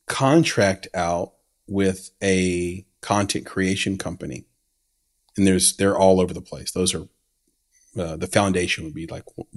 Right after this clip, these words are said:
one example of these companies, right? That company's job is to make all this content. And then they will contract with someone like our guy, Glenn Ginsburg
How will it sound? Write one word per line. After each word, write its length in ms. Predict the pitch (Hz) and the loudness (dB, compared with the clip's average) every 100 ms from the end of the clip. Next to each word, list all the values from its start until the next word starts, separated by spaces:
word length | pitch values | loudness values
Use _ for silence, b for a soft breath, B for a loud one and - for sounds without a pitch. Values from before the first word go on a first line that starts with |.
| 92 | -8
one 160 | 98 | -8
example 400 | 71 - - - | -6 -8 -10 -14
of 60 | - | -18
these 200 | _ - | _ -10
companies, 340 | - - - - | -10 -12 -12 -10
right? 160 | - - _ b b b b b _ | -10 -12 _ b b b b b _
That 280 | 107 127 151 | 4 4 4
company's 500 | - 147 147 127 104 | 4 4 6 2 2
job 380 | - 92 90 90 | 0 0 -2 -4
is 80 | 95 | -6
to 120 | - | -4
make 180 | 87 90 - | -4 -4 0
all 420 | 117 127 135 131 | 4 6 6 4
this 180 | 113 - | 2 0
content. 540 | - - - - - _ _ _ _ _ _ _ - | -4 -10 -12 -14 -16 _ _ _ _ _ _ _ 0
And 160 | 113 107 | 2 6
then 460 | 127 131 127 123 127 _ _ | 6 8 8 6 0 _ _
they 120 | 127 | 2
will 120 | 127 117 | 4 2
contract 580 | - 139 139 147 123 | 2 2 4 2 2
with 100 | 120 - _ _ _ - | 0 -4 _ _ _ -4
someone 360 | - 127 120 | 4 6 6
like 200 | 110 107 - _ - | 4 2 -4 _ -2
our 80 | 110 | 0
guy, 260 | 101 107 110 | 4 4 4
Glenn 380 | 101 92 98 | 0 0 0
Ginsburg 640 | 101 175 226 214 139 87 | 4 6 6 6 2 2